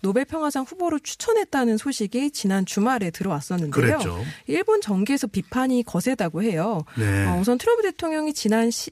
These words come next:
Speaker 1: 현지 시간 십오 일 백악관에서 한 기자회견에서 밝힌 내용인데
Speaker 2: 네.
Speaker 1: 이 아베 총리가 나에게 가장 멋진 편지 사본을 줬다.
Speaker 2: 네.
Speaker 1: 이렇게 얘기를 하면서 아베 총리는 일본을 대표해 나를 노벨상 후보로 정중히 추천했고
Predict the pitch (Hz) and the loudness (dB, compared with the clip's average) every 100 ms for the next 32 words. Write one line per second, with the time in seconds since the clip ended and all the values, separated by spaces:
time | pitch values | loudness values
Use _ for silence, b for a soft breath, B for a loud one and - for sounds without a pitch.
0 | - 339 349 349 285 269 339 226 202 214 | -8 -4 -4 -2 -2 0 -2 0 2 2
1 | 175 262 - 185 247 220 208 190 226 233 | 2 -2 -4 -2 0 0 0 0 -2 -2
2 | 254 233 - 285 311 285 226 180 190 233 | -2 -4 -4 2 2 2 0 0 -2 -4
3 | 156 160 196 156 151 147 247 214 123 95 | -4 -2 0 0 -2 -2 -2 0 2 2
4 | 101 156 196 165 185 349 - 359 330 294 | 2 -2 -2 0 0 -2 -2 -2 0 0
5 | 302 311 262 151 160 160 262 339 - - | 2 0 0 0 -2 -2 -4 -4 -4 0
6 | 285 220 170 - 302 294 294 - 392 415 | 0 0 -2 -2 0 0 0 0 0 2
7 | 339 302 277 247 165 - 147 143 180 156 | 2 0 0 0 -4 -4 0 2 2 -2
8 | B 117 101 - 175 196 285 277 208 311 | B 0 0 0 -2 0 0 2 2 2
9 | 160 B B B - 165 311 330 302 302 | 2 B B B -6 -2 -2 -2 -2 0
10 | 370 - 202 285 339 294 190 - 247 170 | 0 0 0 2 0 0 -2 -2 -2 0
11 | 156 180 175 262 285 240 214 165 160 320 | -2 -2 0 0 0 -2 -2 -2 -4 -4
12 | - 175 196 247 214 - - 320 240 - | 0 0 2 2 0 -2 -4 -2 -2 0
13 | 311 156 | 0 0